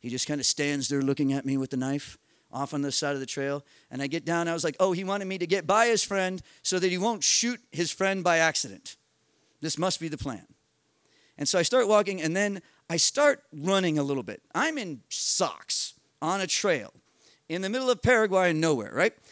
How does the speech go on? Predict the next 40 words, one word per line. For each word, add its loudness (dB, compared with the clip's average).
And -4
I -2
start 4
running, 0
and 0
I'm -2
looking -4
up, -2
and -4
there's -2
this 0
slight 0
left -4
turn -2
in -2
the -4
trail, -2
and -2
I'm 0
thinking, -2
"All -2
I 0
gotta 4
do -2
is -2
make -4
it -6
there." -6
And 2
at 0
the -4
same 0
time, -4
I 0
started 2
having -2
f-, -18
the 2
weirdest 2
thoughts. -4